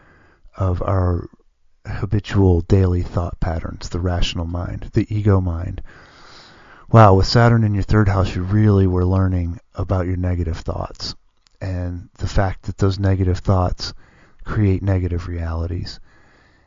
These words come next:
And Saturn was making you sometimes painfully aware of the fact that when you are stuck in negative mind loops and you're saying negative things habitually,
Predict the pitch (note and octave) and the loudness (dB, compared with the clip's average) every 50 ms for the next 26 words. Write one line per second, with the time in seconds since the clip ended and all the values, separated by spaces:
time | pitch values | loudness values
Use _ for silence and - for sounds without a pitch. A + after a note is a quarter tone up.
0 | _ - - G#2 G#2 G2 G2 F#2+ F#2 - - - B2 A#2+ A#2+ B2 A#2+ A2+ G#2+ G2+ | _ -10 -6 -2 -2 0 -2 -2 -4 -4 0 2 4 4 4 4 2 2 0 2
1 | A2 G#2+ G#2+ - - A2 G#2 G2+ G2+ G2 F#2+ G2 - G#2 G2 - - G#2 F#2 F2 | 2 0 0 0 -2 -2 -2 0 0 -2 -2 -2 -4 -6 -6 -4 -6 -6 -4 -6
2 | - - - - G#2+ G#2+ A2 - - F#2+ F#2+ F#2 F2+ F2+ F2+ F2 F2 F2 E2+ E2+ | -6 -6 -4 -4 -4 -4 -6 -6 -4 -4 -2 -2 -2 -2 -4 -4 -6 -6 -6 -8
3 | - - G2 F#2+ F2+ F2 F2 - - - - - _ _ _ _ _ - - - | -8 -6 -6 -6 -4 -6 -6 -6 -8 -10 -12 -16 _ _ _ _ _ -20 -20 -20
4 | _ _ _ _ - - B2+ - - A#2+ A2 G#2+ - - - G#2 - F#2+ G#2 A2 | _ _ _ _ -6 -6 -4 -2 0 0 0 0 -2 -4 -4 -4 -4 -2 -2 -2
5 | A2 G#2+ A2 A2 A2 G#2 G2+ G2+ G2+ G2+ G2+ - - _ _ _ _ _ _ _ | 0 0 -2 -2 -2 -2 -2 -2 -2 -2 -4 -6 -10 _ _ _ _ _ _ _
6 | _ - G2+ - - - - - A#2 A2+ - - A2+ G#2+ G2+ G2+ G2+ G2 G2+ G2+ | _ -8 -8 -6 -8 -6 -4 -4 -4 -2 -2 -2 -2 0 0 0 -2 -2 -2 -2
7 | F#2 F2+ - G#2+ A#2+ B2+ B2 A#2 A2 G#2 G#2 G#2 - - - - - - _ _ | -4 -2 -2 -2 0 0 0 0 0 2 0 0 -2 -4 -10 -12 -12 -14 _ _
8 | - _ _ _ _ _ _ _ _ _ _ _ _ - _ - G#2+ G#2+ G#2 G#2 | -20 _ _ _ _ _ _ _ _ _ _ _ _ -16 _ -6 -4 -4 -2 -4
9 | G2+ G2 - - A#2 A2+ A#2 A2+ G#2+ G2+ G2+ G2+ G#2 G2 G2+ F#2+ F#2 - - - | -4 -4 -2 0 2 2 2 2 0 0 0 0 -2 -2 -2 -4 -6 -6 -6 -4
10 | G#2 G#2+ G#2 G2+ G2 F#2+ - - F2+ - F#2+ F#2 - - - F#2+ F2 F2 F2 F2 | -2 -2 -2 -2 -4 -6 -6 -6 -2 -2 -2 -2 -2 -4 -6 -4 -4 -4 -4 -4
11 | F2 E2+ | -6 -10